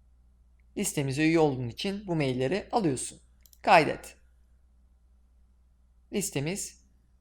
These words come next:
oluşturuldu. Şimdi artık entegrasyon yaparak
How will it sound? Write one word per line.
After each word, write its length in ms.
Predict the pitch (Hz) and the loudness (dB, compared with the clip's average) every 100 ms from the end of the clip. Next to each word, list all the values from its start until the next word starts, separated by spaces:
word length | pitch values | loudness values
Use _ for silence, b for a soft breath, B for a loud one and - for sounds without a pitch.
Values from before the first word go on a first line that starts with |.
| - | -4
oluşturuldu. 880 | 202 170 - 127 120 123 165 262 - _ _ _ _ _ _ _ _ _ _ _ _ | 0 0 -2 -6 -8 -4 -6 -6 -18 _ _ _ _ _ _ _ _ _ _ _ _
Şimdi 180 | 185 - | -10 4
artık 500 | 233 170 196 - - _ _ _ _ - | 4 4 0 -8 -14 _ _ _ _ 2
entegrasyon 680 | 185 196 190 165 160 - 147 | 2 4 2 4 2 2 -2
yaparak 600 | 175 175 139 165 - | 0 0 -2 -2 -4